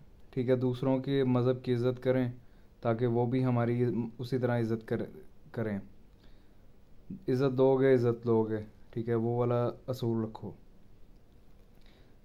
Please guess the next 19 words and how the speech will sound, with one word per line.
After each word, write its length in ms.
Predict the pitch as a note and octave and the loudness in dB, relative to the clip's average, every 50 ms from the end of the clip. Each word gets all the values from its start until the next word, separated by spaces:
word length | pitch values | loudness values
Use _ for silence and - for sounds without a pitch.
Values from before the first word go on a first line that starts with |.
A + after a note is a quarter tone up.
| - A#2 | -2 0
बिला 200 | A#2+ B2 B2 B2 | 4 4 6 6
वजह 260 | B2 B2 A#2 B2+ B2 | 4 4 4 4 4
नहीं 220 | B2 B2+ B2+ B2 | 4 2 2 2
कि 100 | A#2+ B2+ | 2 0
जिधर 300 | A#2 A#2 B2 A#2 B2 A#2+ | 0 0 0 2 2 2
आपके 760 | A#2+ A#2 A#2 A#2 - - B2 A#2+ A#2 A2+ A2+ - A#2+ A#2 A#2 A2+ | 4 4 2 2 0 0 2 2 2 0 0 0 2 2 2 2
बंदे 640 | G#2 G#2 - - G#2+ A#2 A#2+ A2+ A#2 A2+ A#2+ A#2+ A#2 | 0 -4 -10 -10 -4 -2 0 2 2 2 4 2 2
दस 280 | G#2 A#2 A#2 A#2 - - | 2 0 -2 -2 -2 -4
पन्द्रह 220 | B2 A#2 A#2 A#2+ | -2 -2 0 0
हैं, 480 | A#2+ A#2 A#2+ A#2+ B2+ B2 A#2+ B2 - - - - - - - - - - - | 0 -2 -2 -2 -2 -4 -4 -6 -12 -20 -20 -20 -20 -20 -20 -20 -20 -10 -8
उधर 180 | B2+ A#2 B2 A#2+ | -2 0 2 4
एक 240 | A#2+ A#2+ A#2+ A#2 - | 4 2 2 0 -4
कोई 220 | - - C3 B2+ | -4 0 2 2
दूसरा 400 | A#2+ A#2+ A#2+ A#2 - - B2+ A#2+ | 2 2 -2 -2 2 2 4 4
आ 120 | A#2 A#2 | 4 2
गया 160 | A#2 A#2 A#2+ A#2 | 2 2 0 0
तो 120 | A#2 A#2+ | 0 -4
उसको 240 | A#2 A#2 - - B2 | -6 -6 -4 -2 0
आप 280 | A#2 A2+ A2+ A2 - | 0 0 0 -2 -8